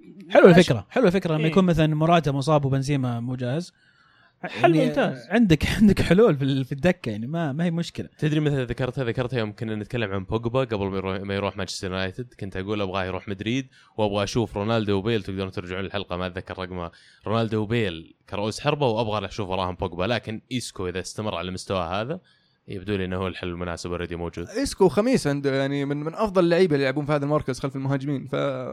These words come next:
Speaker 4: يعني أتوقع إنه بإمكانهم إنهم يظهرون بال-، بالشكل اللي أنت تخيله، يعني. أب-،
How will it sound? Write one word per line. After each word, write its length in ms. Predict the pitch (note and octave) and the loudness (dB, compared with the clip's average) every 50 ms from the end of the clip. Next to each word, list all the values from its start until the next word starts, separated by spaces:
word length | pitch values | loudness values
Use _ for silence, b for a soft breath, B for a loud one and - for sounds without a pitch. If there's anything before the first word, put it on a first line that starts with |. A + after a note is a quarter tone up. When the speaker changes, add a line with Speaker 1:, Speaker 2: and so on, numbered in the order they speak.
| - - - _ _ _ _ _ _ _ - | -10 -12 -14 _ _ _ _ _ _ _ -8
Speaker 4:
يعني 300 | - D#3 D#3+ E3 E3+ E3+ | -6 -4 -4 -2 -2 -2
أتوقع 340 | E3 - F#3+ G3 - - F3 | 0 0 -2 0 2 0 2
إنه 120 | F3 F3 | 2 4
بإمكانهم 500 | E3 F3 F3+ D#3+ - G3+ G3 F3 D3+ C#3+ | 4 4 4 6 6 4 6 6 6 4
إنهم 180 | C#3 C#3+ C#3 C#3+ | 4 4 2 2
يظهرون 480 | C#3 C#3+ D3 D3 C#3+ D3+ E3+ E3+ D#3 | 2 4 4 4 4 6 4 4 4
بال-، 220 | D3+ C#3+ C3+ C3 C3 | 4 2 2 2 2
بالشكل 360 | C3+ C3+ - F#3 F#3 - D3+ | 2 2 2 2 2 2 0
اللي 100 | D3 D#3 | 0 0
أنت 140 | D#3+ D#3 E3 | 0 -2 -2
تخيله، 400 | - - - D#3+ D3+ C#3 - - | -2 0 0 0 0 -2 -4 -10
يعني. 140 | - - - _ _ _ _ _ _ _ _ _ _ _ - | -14 -18 -20 _ _ _ _ _ _ _ _ _ _ _ 2
أب-، 280 | - G3 G3 F3 D#3+ | 6 6 6 6 4